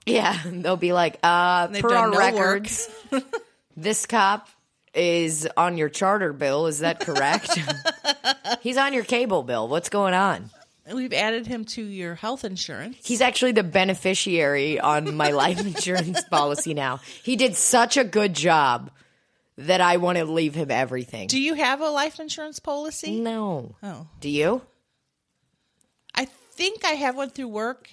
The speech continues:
Speaker 2: and I
Speaker 1: Mm.
Speaker 2: think it still, uh, has my dad as my beneficiary of it. My dad's been deceased since two thousand one.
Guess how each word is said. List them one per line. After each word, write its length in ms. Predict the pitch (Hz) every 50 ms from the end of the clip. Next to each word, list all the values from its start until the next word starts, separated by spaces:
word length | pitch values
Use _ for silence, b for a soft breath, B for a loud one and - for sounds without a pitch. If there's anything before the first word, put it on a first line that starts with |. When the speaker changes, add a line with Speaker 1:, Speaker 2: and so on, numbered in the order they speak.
| -
Speaker 2:
and 140 | - 180 208
I 60 | 208
Speaker 1:
Mm. 60 | 208 226
Speaker 2:
think 160 | 269 294 294
it 140 | 302 262 -
still, 540 | - - - - 269 262 277 269 262 247 -
uh, 360 | - 220 226 220 220 214 208 214 _ _ _
has 220 | - 220 220 240 233
my 140 | 240 208 202
dad 360 | 196 196 196 190 196 180 160
as 220 | 101 139 165 -
my 140 | - 170 165
beneficiary 840 | 170 175 170 175 170 - 170 180 - - 170 156 143 143 156 147 143
of 120 | 151 143 156
it. 140 | 147 - _ _
My 140 | - 233 262
dad's 240 | 254 247 269 269 -
been 160 | - 240 226
deceased 600 | 196 196 190 - - 214 208 202 - - - -
since 300 | - 202 190 190 180 -
two 180 | - - 208 190
thousand 460 | - - 135 147 - - 165 160 160
one. 320 | 156 143 151 156 151 147